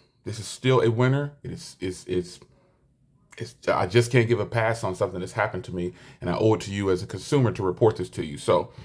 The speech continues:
if in fact you are having problems with your camera, not even starting, it's 'cause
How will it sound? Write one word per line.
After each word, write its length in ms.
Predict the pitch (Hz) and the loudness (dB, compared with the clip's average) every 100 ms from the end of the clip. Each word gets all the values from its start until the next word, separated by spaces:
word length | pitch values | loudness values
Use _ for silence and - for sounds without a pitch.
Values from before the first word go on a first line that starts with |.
| - - - | -20 -16 -4
if 160 | - | 0
in 100 | 156 | 0
fact 400 | 135 135 123 - - _ _ _ - | 4 4 4 -2 -18 _ _ _ -8
you 200 | 101 127 | 2 6
are 60 | 135 | 6
having 260 | 131 120 | 6 4
problems 300 | 120 120 113 | 4 4 4
with 140 | 107 95 | 0 -4
your 120 | 90 | -4
camera, 420 | - 135 127 98 | -2 0 2 0
not 200 | 98 110 | 0 0
even 160 | 110 92 | -2 -4
starting, 460 | - - 127 113 | -4 2 2 2
it's 100 | 117 | -2
'cause 220 | 117 117 | -2 -2